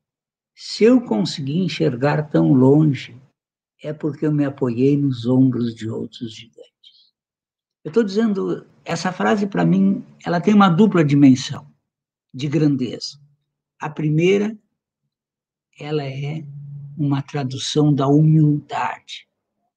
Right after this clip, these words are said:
Eu consegui enxergar tão longe porque eu me apoiei nos outros. O que os outros fizeram, eu fui adiante. Então, essa é a característica, a marca.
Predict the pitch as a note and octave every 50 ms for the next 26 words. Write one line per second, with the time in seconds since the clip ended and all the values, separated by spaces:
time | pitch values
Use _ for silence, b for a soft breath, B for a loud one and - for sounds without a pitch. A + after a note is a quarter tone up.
0 | _ _ _ _ _ E3+ D#3 E3 F3 F3 F3 F#3 G3 - _ _ _ _ _ _
1 | _ _ _ _ _ _ _ _ - D#3 D3+ C#3 C#3+ - C3+ C3 C#3 D3 C3+ -
2 | - D3+ C#3+ C3+ C3 C#3 C#3 C3+ - - D3 C#3 C3+ B2+ C#3+ C#3+ D3 E3+ - F3
3 | - - _ _ _ _ _ _ _ _ _ _ _ _ _ _ _ _ - A3+
4 | A#3 - - A#3 A#3 A#3 A3+ A3+ - - _ _ _ _ _ - G#3+ A3+ A3+ -
5 | - A3 G3+ G3+ G#3 G#3 G#3 G#3 F#3+ E3 E3+ F3+ F3 D#3+ - - - - D#3+ -
6 | _ _ - E3+ D3+ C#3 E3 E3+ D#3 - - - - D#3+ D3 C#3+ D3+ E3 F3 F3
7 | F#3 F#3+ F#3+ F#3 F#3 F3 - - - - F3+ F3+ F3+ F3 D3+ C#3 - - - D3
8 | D3 - _ - - - _ _ _ _ _ _ _ _ _ _ _ _ _ _
9 | _ _ _ _ _ _ _ _ _ _ _ _ _ _ _ _ _ _ _ _
10 | _ _ E3 D3 C3+ - D3+ D3 D3 C3 C#3 D3 D3+ D3 - - F3 E3+ D#3+ D#3
11 | _ - - D3 C#3 C3 - - - C#3+ B2+ B2 D3 D3+ D3+ - - - - C3+
12 | C3 C3 C3+ C3+ C3+ C#3 C3+ C#3+ - _ - - _